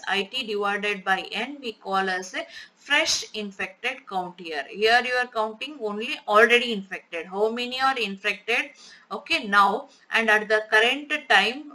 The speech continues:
how many persons are infected? Sorry, how many hosts are infected?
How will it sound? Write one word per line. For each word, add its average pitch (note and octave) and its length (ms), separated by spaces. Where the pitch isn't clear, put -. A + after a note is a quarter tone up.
how G#3+ 180
many B3 320
persons A3 560
are G#3+ 160
infected? F#3+ 500
Sorry, F#3+ 200
how F#3+ 220
many A#3 380
hosts B3+ 320
are A#3+ 160
infected? G3+ 680